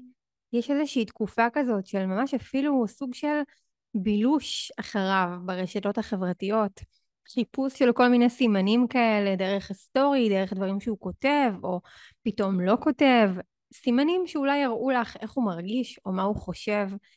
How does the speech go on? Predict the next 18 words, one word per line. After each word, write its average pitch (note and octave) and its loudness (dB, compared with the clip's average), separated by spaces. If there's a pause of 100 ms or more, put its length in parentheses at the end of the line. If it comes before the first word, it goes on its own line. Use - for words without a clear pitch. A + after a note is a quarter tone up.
(260)
איזשהו D4 0
ניסיון, G#3+ 2 (100)
לפעמים A#3+ 0
אפילו C#4+ -4
נואש, B3 -4 (340)
לפענח G#3+ -2 (240)
מה G3 -2
הוא C#4 0
רוצה, G3+ -4 (760)
מכל G#3+ 0 (180)
דבר G3+ 0 (120)
הכי D4+ -6
קטן G#3+ -2 (380)
שאת G3+ -4
יכולה F#3 0
לראות F3+ -4
לגביו. E3+ -4 (920)
אז A3 4